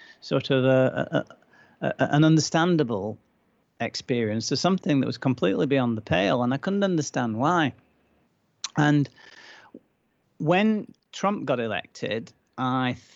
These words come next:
and this fake news phenomenon emerged for the first time, I subscribed immediately to the Washington Post, The Guardian,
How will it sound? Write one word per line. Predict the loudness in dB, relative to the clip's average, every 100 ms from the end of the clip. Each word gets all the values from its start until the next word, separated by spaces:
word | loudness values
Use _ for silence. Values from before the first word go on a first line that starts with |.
| _
and | -2 0
this | -2
fake | -4 0 2
news | 2 2 2 0
phenomenon | -4 -2 0 2 0 0 0
emerged | 0 0 -2 -4
for | -4
the | -4
first | 0 -2 -2 -4
time, | -4 -4 -4 -6 -8 _ 0
I | 2 4 2 -2 -10 _ _ _ -18
subscribed | -8 -8 0 2 2
immediately | 4 4 2 0
to | -2
the | 0
Washington | 0 0 -4 -4 -2
Post, | 2 0 0
The | -4
Guardian, | 0 2 2 0 -4 -4